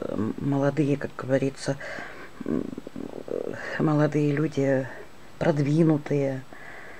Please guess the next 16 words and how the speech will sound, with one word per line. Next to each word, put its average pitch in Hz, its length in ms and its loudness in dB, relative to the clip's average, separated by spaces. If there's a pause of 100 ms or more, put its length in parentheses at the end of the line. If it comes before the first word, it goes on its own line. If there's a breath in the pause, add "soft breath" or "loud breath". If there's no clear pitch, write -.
(240 loud breath)
В 190 60 6
интернете 160 680 6
что-то 151 340 2
находят 147 540 4
новенькое. 131 720 2
Может, 151 360 0
мне 131 200 2
кто 147 220 -2
что - 180 0
подскажет. - 800 -2
Может, 143 260 0
что - 180 -4
я 135 80 2
не 127 120 0
так 131 260 -2
делаю. 120 480 -2